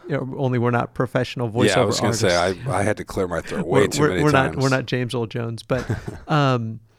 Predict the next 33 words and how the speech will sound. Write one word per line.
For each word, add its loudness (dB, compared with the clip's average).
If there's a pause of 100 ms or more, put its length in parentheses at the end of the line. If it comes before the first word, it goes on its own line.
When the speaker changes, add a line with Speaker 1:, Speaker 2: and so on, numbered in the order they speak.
(420)
Speaker 1:
but, 0
but 0
I 4
think -2
there's 2
something -2
to 0 (220)
knowing -2 (180)
someone -6
Speaker 2:
Yeah. -6 (200)
Speaker 1:
and -2
hearing -4
them -4
read -4
it. -6
I, -4
I -2
don't 4
know. 2
It's 0
just, -2
Speaker 2:
Yeah. 0
Speaker 1:
it's 2
so 4
multi-layered 0
to -6
me. -6
But 0
I -2
do 0
wanna 2
talk -4
about -2